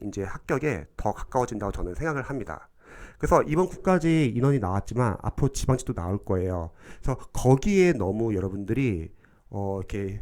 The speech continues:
뭐 휩쓸리거나 이 뽑는 인원으로 갑자기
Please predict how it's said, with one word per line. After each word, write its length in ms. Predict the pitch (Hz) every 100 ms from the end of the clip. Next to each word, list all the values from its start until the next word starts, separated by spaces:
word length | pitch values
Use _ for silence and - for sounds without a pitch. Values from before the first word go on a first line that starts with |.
| -
뭐 100 | 98
휩쓸리거나 960 | 196 - 254 240 139 90 98 85 80 - - -
이 80 | - -
뽑는 380 | 226 247 247 190
인원으로 800 | 117 123 113 98 107 95 80 - -
갑자기 680 | - - - 147 139 135